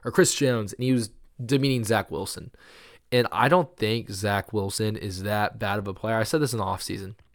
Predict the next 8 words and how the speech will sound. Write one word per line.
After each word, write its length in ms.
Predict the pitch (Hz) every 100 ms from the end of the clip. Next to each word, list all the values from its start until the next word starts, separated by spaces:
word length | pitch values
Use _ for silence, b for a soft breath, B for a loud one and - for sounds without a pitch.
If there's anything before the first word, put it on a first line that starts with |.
| _ -
I 180 | - 113
think 360 | 131 147 143 -
it's 220 | 117 -
the 100 | 120
media 720 | 107 107 117 113 110 98 92 b b b b b -
going 240 | 101 101
against 320 | 87 85 -
him. 160 | -